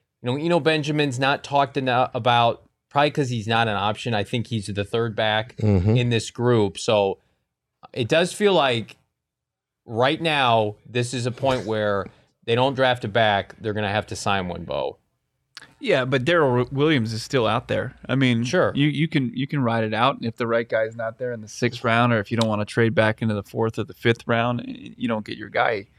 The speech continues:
Speaker 3: you'll be all right. I mean, I, you s-, you saw the, the Rams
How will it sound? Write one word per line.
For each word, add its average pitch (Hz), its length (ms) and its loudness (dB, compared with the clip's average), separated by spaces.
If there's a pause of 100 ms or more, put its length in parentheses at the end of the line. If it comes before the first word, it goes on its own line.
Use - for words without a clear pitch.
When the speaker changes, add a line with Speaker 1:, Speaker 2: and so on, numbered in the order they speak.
(320)
Speaker 3:
you'll - 100 2
be 170 140 2
all 110 80 2
right. 101 260 0
I 139 60 -4
mean, 151 140 0
I, - 80 -4 (380)
you 175 120 -4
s-, - 160 -8
you 190 80 -6
saw 185 220 2
the, 117 260 2
the 123 160 2
Rams 147 520 0